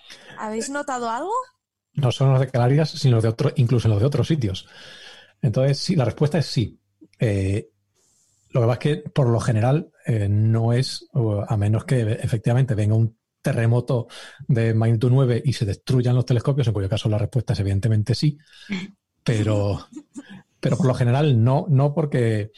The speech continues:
Speaker 2: porque n-, l-, los telescopios, en particular los que operan en Canarias, no hacen mediciones pa-, eh, en las que la estabilidad sísmica sea, eh, un factor importante.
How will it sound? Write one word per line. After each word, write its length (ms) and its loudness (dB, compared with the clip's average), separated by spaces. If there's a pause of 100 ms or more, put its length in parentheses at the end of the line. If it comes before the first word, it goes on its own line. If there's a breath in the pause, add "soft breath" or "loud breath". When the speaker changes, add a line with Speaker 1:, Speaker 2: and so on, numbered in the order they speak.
(600 loud breath)
Speaker 2:
porque 300 -2
n-, 320 0
l-, 340 0
los 280 -2
telescopios, 520 -4
en 140 2
particular 420 -2
los 140 -4
que 80 -4
operan 240 -2
en 80 2
Canarias, 560 -2 (880)
no 400 2
hacen 280 0
mediciones 800 0 (920)
pa-, 580 -2 (160)
eh, 260 0 (140)
en 300 0
las 200 -2
que 300 -2
la 140 0
estabilidad 420 -2
sísmica 480 0
sea, 500 -2
eh, 320 -2
un 120 0
factor 260 -2
importante. 460 -8